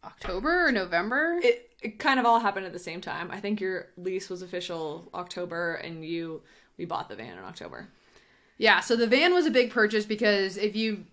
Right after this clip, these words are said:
Speaker 1: don't know anything about, like, these converted Sprinter vans, I mean, they don't have to be Sprinter vans, but that was the
Speaker 2: Van
Speaker 1: direction
Speaker 2: life.
Speaker 1: that we, <laughs> direction that we wanted to go. You know, the van is very expensive. It's a big vehicle. It's a nice vehicle. And then you also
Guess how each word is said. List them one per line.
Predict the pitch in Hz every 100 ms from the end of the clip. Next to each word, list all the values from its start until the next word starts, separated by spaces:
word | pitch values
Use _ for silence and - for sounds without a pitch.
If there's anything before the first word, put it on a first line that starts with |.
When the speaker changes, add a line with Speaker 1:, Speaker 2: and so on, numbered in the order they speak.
| -
Speaker 1:
don't | 226 240
know | 247
anything | 233 226 220 214
about, | 208 185 185 190 185 - -
like, | 202 180
these | 196 180 170
converted | - 202 202 202 202 190
Sprinter | - - - 202 196 180
vans, | 170 165 165 175
I | 202
mean, | 220
they |
don't | 214
have | 226 208
to | 214
be | 208
Sprinter | - 190 190
vans, | 185 180
but | 175 175
that | 170
was | 185
the | 185
Speaker 2:
Van | 185
Speaker 1:
direction | 180 180 180 185
Speaker 2:
life. | 180
Speaker 1:
that | 180 -
we, | 247 226 214 214 -
<laughs> | - -
direction | 240 226 240
that | 220 185
we | 208
wanted | 202 190 196
to | 220
go. | 180 170 175 - - _ _
You | 269 233
know, | 190
the | 202
van | 220 233
is | 254 233 - _ -
very | 208 208
expensive. | 208 208 196 202 202
It's | 196 -
a |
big | 175 - 185 180
vehicle. | 247 247 254 226 220
It's | 208
a | 180
nice | 151 -
vehicle. | 214 208 214 202
And | 170 190
then | 185
you | 185 185
also | 202 202 190 180